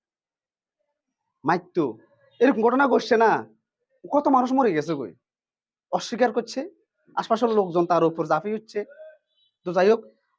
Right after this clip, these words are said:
আল্লাহর রহমতে ওই বাবাটার কিচ্ছু হয় না। তো একটা সময় ওই বাবাটা ফাঁসান হয়ে গেছে, ডিসিশন নিছে যে, "তোরে ত্যায্য করে দিব।" মাইয়া রাজি,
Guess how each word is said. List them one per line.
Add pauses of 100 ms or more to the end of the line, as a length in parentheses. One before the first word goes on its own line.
আল্লাহর
রহমতে (560)
ওই
বাবাটার
কিচ্ছু
হয়
না। (1000)
তো
একটা
সময়
ওই
বাবাটা (760)
ফাঁসান
হয়ে
গেছে, (1600)
ডিসিশন
নিছে (320)
যে,
"তোরে
ত্যায্য
করে
দিব।" (880)
মাইয়া
রাজি,